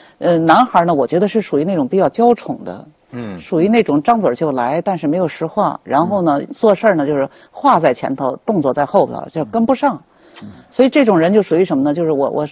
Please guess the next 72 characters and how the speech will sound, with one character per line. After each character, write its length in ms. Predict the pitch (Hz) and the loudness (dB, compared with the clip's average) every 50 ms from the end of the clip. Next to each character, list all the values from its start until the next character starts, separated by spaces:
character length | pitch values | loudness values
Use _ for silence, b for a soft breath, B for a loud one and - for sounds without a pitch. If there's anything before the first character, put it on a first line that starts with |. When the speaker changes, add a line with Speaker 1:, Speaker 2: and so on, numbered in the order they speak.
| - _ _ | -10 _ _
Speaker 1:
就 100 | - 196 185 | -8 -6 -4
是 180 | 165 147 143 | -2 -2 2
有 120 | 143 214 - | 2 2 2
很 200 | - - 196 - | 2 0 0 0
多 100 | 202 214 | 0 0
犯 140 | - 233 | 0 0
罪 60 | 190 165 | 0 0
人 80 | 147 | 0
都 100 | 143 175 | 0 -2
有 40 | 147 | -2
这 100 | 127 147 | -2 -2
些 60 | 156 | -2
特 280 | 147 - - 202 165 139 | -4 -4 -4 -4 -4 -4
点， 180 | 123 113 - | -6 -8 -8
就 80 | - 151 | -8 -10
是 40 | 139 | -4
真 200 | - 247 254 254 | 0 0 2 2
到 140 | 262 208 165 | 2 2 2
较 160 | - 220 180 | 2 2 2
真 160 | 156 - 220 | 2 2 2
儿 20 | 214 | 2
的 80 | 185 | 2
时 120 | 156 - 123 | 0 -2 -4
候， 80 | 127 | -6
他 140 | - - 190 | -6 -6 -10
什 180 | 175 - 127 143 | -8 -6 -6 -4
么 80 | 190 | -4
也 80 | 208 156 | -4 -4
干 180 | - 139 123 120 | -4 -4 -6 -6
不 60 | - | -10
成。 340 | - 127 127 135 156 175 - _ b b b b b b b b b b | -12 -12 -10 -10 -10 -12 -12 _ b b b b b b b b b b
那 120 | - 269 269 | 2 2 4
么 80 | 262 | 4
他 160 | 247 240 285 | 4 2 0
结 180 | 269 - 262 262 | 2 2 0 0
婚 160 | 233 277 262 | 2 2 2
以 80 | 226 240 | 2 0
后 240 | - - 233 214 196 | 0 0 0 2 2
呢， 160 | 165 143 139 | 2 0 0
他 160 | - - 214 | 0 -2 -2
可 140 | 208 - 190 | -2 -2 -2
能 100 | 202 190 | 0 0
也 100 | 151 123 | 0 0
面 200 | - 170 156 147 | 0 0 0 0
临 100 | 160 165 | -2 -2
生 180 | - 208 196 | -4 -6 -4
活 80 | 185 196 | -2 -2
压 200 | 190 196 196 196 | -2 0 -2 -2
力， 240 | 196 202 185 143 - | -2 -2 -2 -2 -4
所 160 | - - 185 | -4 -2 0
以 220 | 196 208 185 151 b b b b b b b b - | 0 2 0 0 b b b b b b b b 0
挣 160 | - 262 233 | 2 2 2
不 80 | 226 226 | 2 2
上 180 | 247 214 185 | 2 0 0
钱 260 | - - 165 143 180 | 0 -2 -2 -2 -2
是 80 | 180 190 | -2 -4
他 160 | 175 180 185 | -4 -2 -4
主 140 | 175 - 139 | -2 -2 0
要 140 | 135 143 151 | 0 2 0
一 80 | 143 | 0
个 100 | 131 139 | -2 -2
问 180 | 131 151 139 123 | -2 -2 -4 -4
题。 280 | - - - - - - | -6 -8 -12 -16 -16 -14
然 180 | - - 147 165 | -6 -2 0 0
后， 100 | 196 202 | 0 2
但 120 | - 214 | 0 0
是 80 | 180 165 | 0 0
他 60 | 180 | 0
又 80 | 190 185 | 0 2
能 160 | 156 143 147 | 2 0 0
花 260 | - - 214 202 208 | 0 -2 -2 -2 -2
钱。 220 | 196 - - - | -4 -6 -12 -18